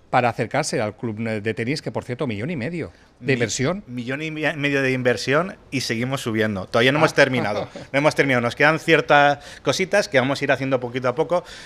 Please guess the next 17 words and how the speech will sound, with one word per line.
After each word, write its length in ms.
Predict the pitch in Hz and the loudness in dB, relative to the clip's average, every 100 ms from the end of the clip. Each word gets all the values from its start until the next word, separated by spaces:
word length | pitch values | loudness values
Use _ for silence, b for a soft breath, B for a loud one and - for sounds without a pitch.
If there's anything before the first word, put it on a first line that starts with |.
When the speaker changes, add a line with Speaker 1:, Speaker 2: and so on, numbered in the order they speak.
| B | B
Speaker 2:
pero, 380 | 139 135 131 131 B B | 4 8 6 4 B B
eh, 400 | 135 135 131 139 156 | 4 6 8 6 0
es 140 | 139 | -2
importante, 580 | 185 180 143 143 127 120 | 2 4 6 4 2 0
¿no? 120 | 170 | 0
Es 100 | 180 | -2
importante, 680 | 175 185 170 175 175 185 175 | 0 2 2 2 0 0 0
después 280 | 151 151 156 | 0 0 2
de 80 | |
la 80 | 156 | 4
gran 180 | 151 156 | 2 0
inversión 400 | 156 139 123 143 | 0 0 0 -4
que 60 | 135 | -6
ha 20 | |
hecho 140 | 135 | -4
el 60 | 135 | -4
ayuntamiento 720 | 135 131 123 143 147 117 104 | -4 -4 -4 -4 -4 -4 -6